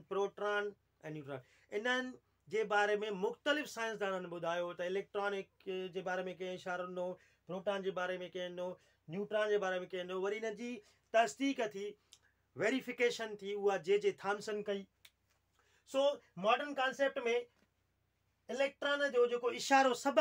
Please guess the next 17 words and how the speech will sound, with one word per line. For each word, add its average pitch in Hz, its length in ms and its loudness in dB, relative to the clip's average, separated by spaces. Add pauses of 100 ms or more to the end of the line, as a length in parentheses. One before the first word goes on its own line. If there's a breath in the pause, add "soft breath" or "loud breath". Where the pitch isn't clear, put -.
کان 262 220 2
پهريان 247 260 4
مليو، 208 240 6 (240 loud breath)
اردرهن 254 380 4
سؤ 254 100 6 (160)
ٻٽيهه ۾، 269 420 -2 (140)
اهو 220 160 2 (120)
ايم 226 200 -2
فيريڊي 240 400 6
ڏنو. 151 160 -4 (440 soft breath)
ايم 233 280 2
فيريڊي، 262 420 8
ان 254 180 0
کان 240 120 0
علاوه 233 360 4
وليم 247 380 2
ڪروڪس 277 320 2